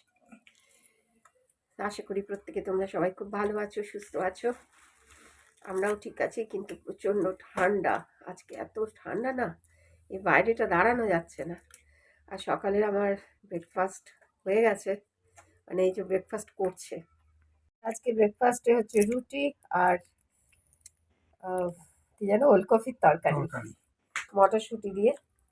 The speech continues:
Speaker 1: এই যে জয়ন্তবাবুর অবস্থা দেখো, সারা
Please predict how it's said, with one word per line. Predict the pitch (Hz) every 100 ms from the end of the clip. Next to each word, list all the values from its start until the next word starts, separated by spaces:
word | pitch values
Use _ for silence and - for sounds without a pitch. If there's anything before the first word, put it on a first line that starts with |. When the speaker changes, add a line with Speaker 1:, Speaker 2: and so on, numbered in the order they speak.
| _ _
Speaker 1:
এই | 180 165
যে | 165 165 _ - - _ - - _ _
জয়ন্তবাবুর | 185 175 180 202 196 196
অবস্থা | 165 175 - 175
দেখো, | - - - - _ _ _ _ _ _ _ _ _ _ - 208 196 180 _ - -
সারা | - 202 208